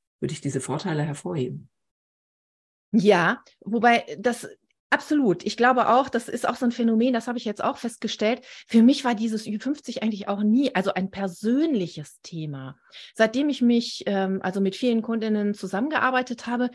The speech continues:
Speaker 2: merke ich, dass es eins ist und ich thematisiere das manchmal, wo ich denke, „Warum sagst du das jetzt eigentlich?“ Also im Grunde, es ist halt so, wie es ist, ne?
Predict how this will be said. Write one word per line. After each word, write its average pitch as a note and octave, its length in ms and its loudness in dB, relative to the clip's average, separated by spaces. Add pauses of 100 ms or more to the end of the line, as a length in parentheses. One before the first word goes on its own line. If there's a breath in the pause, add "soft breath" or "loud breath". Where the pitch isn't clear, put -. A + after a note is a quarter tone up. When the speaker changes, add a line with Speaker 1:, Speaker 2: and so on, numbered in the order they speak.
(200 loud breath)
Speaker 2:
merke G#3 320 4
ich, A3 140 0
dass A3 220 -2
es - 100 -14
eins C#4 280 0
ist C#4 220 -6
und G#3 140 -2
ich G#3+ 240 -4
thematisiere A3 720 0
das F#3 140 -6
manchmal, G3 280 -2
wo F#3+ 60 0
ich F#3 80 -4
denke, F#3+ 240 -2
„Warum E3 160 -2
sagst F3 240 -8
du - 80 4
das D4 120 2
jetzt - 160 -2
eigentlich?“ E3+ 460 0 (320 loud breath)
Also A3 360 6
im A#3+ 140 8
Grunde, A#3 380 6
es G#3 140 -6
ist - 180 -2
halt A3+ 160 2
so, A3 140 0
wie F#3 100 -2
es E3 120 -6
ist, A3+ 320 -2
ne? F#3 200 -6